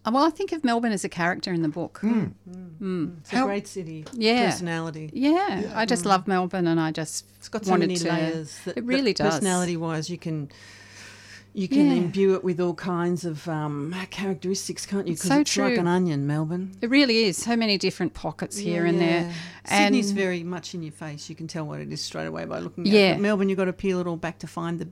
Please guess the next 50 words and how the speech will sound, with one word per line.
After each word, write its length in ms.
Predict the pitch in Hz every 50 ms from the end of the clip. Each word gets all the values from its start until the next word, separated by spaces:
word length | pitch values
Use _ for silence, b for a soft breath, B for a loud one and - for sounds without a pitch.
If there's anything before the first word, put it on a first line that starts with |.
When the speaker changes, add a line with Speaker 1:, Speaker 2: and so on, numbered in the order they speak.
| - - - -
Speaker 3:
the, 120 | 160 156 - - - 208 - - - -
I 140 | - - 170
think, 240 | 165 - 175 165 -
find 260 | - 180 175 170 165
all 140 | 165 165 160
its 100 | - -
characteristics. 480 | - - 180 160 - - 160 165 214 - -
Speaker 1:
That's 0 | - - -
exactly 460 | 185 165 175 175 165 - - - 175 160
what 140 | 156 151
I 100 | 147 151
think. 340 | 156 - 143 135 - - -
I 80 | 156 156
agree. 360 | 147 - 160 151 151 151 151
Speaker 3:
Mm. 60 | 180 185 180 B B B B
Speaker 1:
So, 320 | - - 240 226 208 - 170
so 220 | - - 240 220
yeah, 360 | 214 220 220 190 160 147 160 -
I 80 | - 180
just 240 | - 170 - -
wanted 200 | 170 160 165 160 -
to 80 | - -
pay 220 | - - 170 160
homage 500 | - - 160 165 165 180 208 220 220 - -
to 80 | -
Melbourne 420 | 170 175 165 175 170 - 196 196 - - -
in 80 | - 190
a 60 | 185
way 240 | 175 175 185 247 269
and 100 | 240 208
make 220 | - 202 - -
it 80 | 190 - - - - - - -
an 80 | 180 180
Speaker 2:
And 100 | 139 151
the 60 | 147
Speaker 1:
integral 220 | 123 110 - - -
Speaker 2:
diff-, 60 | -
Speaker 1:
part 300 | 185 185 185 202 190 -
of 80 | 202
the 60 | 185 185
book. 260 | - - - 107 101
Speaker 2:
different 380 | - 143 139 - - 127 139
suburbs 720 | - - - 127 117 110 98 107 104 104 104 104 95 - -
and 160 | 107 107 104
locations, 880 | 101 98 98 - - - - - - - - - 226 269 359 381 370 -
Speaker 1:
Mm-hmm. 80 | -
Speaker 2:
which 100 | 160 -
all 200 | 247 240 262 233
have 120 | 202 202 175
a, 240 | 165 165 - -